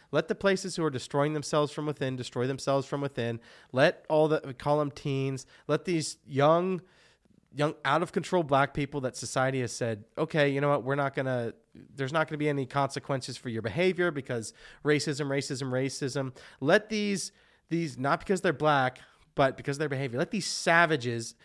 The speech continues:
if they're white, I'd call 'em savages too. Let these savages just burn everything down and then wall off the city, like, cut off all their aid, proverbial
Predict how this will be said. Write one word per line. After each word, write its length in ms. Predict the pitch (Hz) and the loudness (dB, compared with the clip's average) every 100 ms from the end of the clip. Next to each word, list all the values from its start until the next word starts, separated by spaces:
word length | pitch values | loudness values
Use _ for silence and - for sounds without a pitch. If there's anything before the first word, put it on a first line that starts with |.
| - | -18
if 80 | - | -8
they're 160 | 135 120 | -4 0
white, 260 | 120 165 | 4 4
I'd 160 | 156 135 | 2 -4
call 160 | 156 147 | -4 -4
'em 60 | |
savages 460 | 131 147 147 135 135 | -2 0 0 -2 -10
too. 200 | - 120 | -6 -4
Let 120 | 127 | -4
these 160 | 240 190 | -4 -4
savages 840 | - - 175 175 156 123 120 113 - - - | -4 -2 2 2 2 0 -4 -6 -12 -20 -10
just 380 | 156 127 104 98 | -4 -4 -4 0
burn 260 | 156 175 | 4 4
everything 420 | 208 190 190 185 135 | 2 0 -2 -4 0
down 400 | 127 123 127 131 - - | 0 2 0 -4 -14 -8
and 180 | 139 | -4
then 200 | 127 113 | -4 -4
wall 260 | 110 151 185 | 2 4 6
off 180 | 180 180 | 2 0
the 80 | 175 | -6
city, 420 | - 160 143 - 95 | 0 0 0 -2 -6
like, 200 | 139 123 | -4 -4
cut 160 | - 180 | 2 2
off 220 | 190 185 | 2 0
all 80 | 170 | 0
their 160 | 165 | 0
aid, 220 | 127 123 127 - 131 127 - _ | 0 -6 -6 -14 -20 -20 -20 _
proverbial 640 | 143 135 175 151 131 113 | -6 0 0 0 0 -2